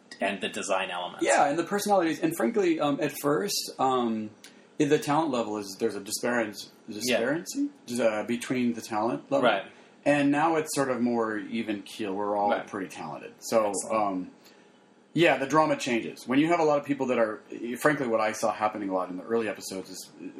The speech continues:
Speaker 2: wonderful people being, uh, actually very intimidated because they found themselves not able to compete.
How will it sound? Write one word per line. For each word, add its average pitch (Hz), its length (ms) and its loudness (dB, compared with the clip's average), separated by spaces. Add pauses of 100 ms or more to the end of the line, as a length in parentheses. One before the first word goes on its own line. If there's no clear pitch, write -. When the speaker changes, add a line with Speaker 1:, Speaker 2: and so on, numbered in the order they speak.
(300)
Speaker 2:
wonderful 139 420 2
people 98 440 -4
being, 95 280 -4 (300)
uh, 95 240 -2
actually 113 300 -4
very 104 300 -4
intimidated 95 560 -4
because 95 260 -12
they 95 100 -6
found 101 260 -2
themselves 92 520 -8 (640)
not 104 380 -4
able 98 180 -6
to - 100 -16
compete. - 460 -4